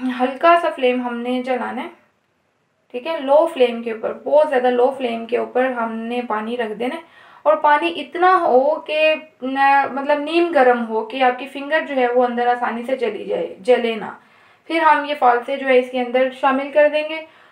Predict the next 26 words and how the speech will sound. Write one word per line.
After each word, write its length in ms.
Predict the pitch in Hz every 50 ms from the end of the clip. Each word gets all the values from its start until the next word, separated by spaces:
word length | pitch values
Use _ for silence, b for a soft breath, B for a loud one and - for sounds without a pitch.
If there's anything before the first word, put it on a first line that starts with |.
| b b b
और 180 | - 262 269 262
तकरीबन 540 | 269 285 277 277 262 262 247 240 269 269 269
हम 220 | 262 247 247 247
इन्हें 360 | 247 240 247 254 254 262 254 254 - -
तीन 260 | 285 277 277 277 269
से 140 | 262 285 262
चार 320 | - 269 262 247 240 247 254
मिनट 360 | 254 247 247 247 247 247 247
या 80 | 247 247 247 247
पाँच 260 | 247 247 247 247 247 254
मिनट 260 | 240 240 240 233 -
तक 200 | 247 247 247 - 262
इसी 160 | 247 254 277
तरह 260 | 262 262 240 233 233
इसके 280 | 233 233 - - 247 233
अंदर 440 | 214 214 214 214 233 247 233 220 220 -
हल्का 320 | 233 233 233 - 254 247
सा 400 | 240 247 233 220 208 190 190 - - 226
नीम 320 | 233 233 240 247 247 247
गर्म 220 | 247 233 233 233 233
पानी 300 | 233 226 220 226 226 226
के 120 | 233 233
अंदर 260 | 226 220 214 220 214
ही 120 | 233 233 226
इसे 180 | 220 - 247
पकाएंगे 600 | 247 - 226 - 214 208 214 226 247 285 330 339